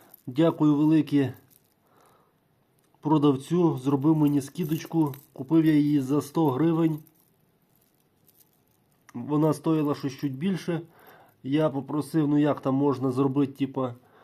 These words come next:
свою ціну. Я поставив сто гривень, він мені віддав. Дивіться, яка велика. Огромніша цепура. От, і ще на коні-, на конце отака от цеп-, цепура.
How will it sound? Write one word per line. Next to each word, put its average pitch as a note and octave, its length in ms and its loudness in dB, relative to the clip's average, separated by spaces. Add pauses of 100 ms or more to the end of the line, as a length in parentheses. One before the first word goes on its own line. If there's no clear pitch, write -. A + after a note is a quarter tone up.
(200)
свою D#3 480 0
ціну. F3+ 460 -2
Я D#3 140 2
поставив C#3+ 540 -2
сто D3 240 -2
гривень, D3+ 380 -2
він D3+ 100 -2
мені C#3+ 300 -2
віддав. C3 380 -4
Дивіться, C3+ 340 -6
яка C3+ 180 -4
велика. C3 460 -4 (1500)
Огромніша C3+ 1040 -2 (880)
цепура. D3+ 680 -4 (2750)
От, B2+ 260 -8 (140)
і C#3+ 160 -2
ще C#3+ 180 -4
на D3+ 120 0
коні-, D3 380 0
на D3 200 -2
конце C#3+ 400 -4
отака C#3 380 -4
от C3+ 340 -6
цеп-, C3+ 460 -8 (160)
цепура. C#3 720 -6